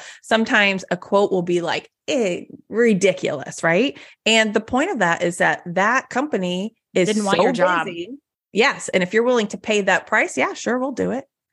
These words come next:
Speaker 2: Yeah.
Speaker 1: Um, and so they price it high enough to price you out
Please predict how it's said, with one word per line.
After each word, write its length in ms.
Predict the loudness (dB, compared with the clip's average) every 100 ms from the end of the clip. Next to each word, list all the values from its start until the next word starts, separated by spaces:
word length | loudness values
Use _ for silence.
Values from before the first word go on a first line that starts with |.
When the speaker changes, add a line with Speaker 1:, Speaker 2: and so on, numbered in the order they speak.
| -20 -20 -14 -2
Speaker 2:
Yeah. 280 | 2 4 4
Speaker 1:
Um, 200 | 0 -6 _ -2
and 140 | 0
so 140 | 2 2
they 140 | 2
price 260 | 2 -2 -2
it 60 |
high 180 | -2 -2
enough 240 | 0 -2 -2
to 60 |
price 240 | -2 -2 0
you 60 |
out 220 | -2 -2